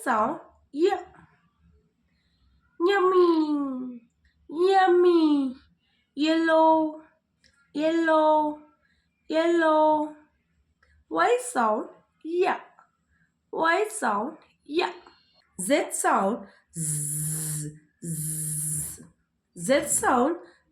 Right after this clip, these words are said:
ಝ್, ಜೀಬ್ರಾ, zebra, zebra. ಝೆಡ್ ಸೌಂಡ್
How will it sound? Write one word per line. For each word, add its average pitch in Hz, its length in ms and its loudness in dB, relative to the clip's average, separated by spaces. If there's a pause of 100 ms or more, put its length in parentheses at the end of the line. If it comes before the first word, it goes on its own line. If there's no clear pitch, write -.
ಝ್, 160 920 -6 (560)
ಜೀಬ್ರಾ, 190 720 -4 (760)
zebra, 202 800 -2 (760)
zebra. 240 800 0 (760)
ಝೆಡ್ - 340 -2
ಸೌಂಡ್ 202 500 -2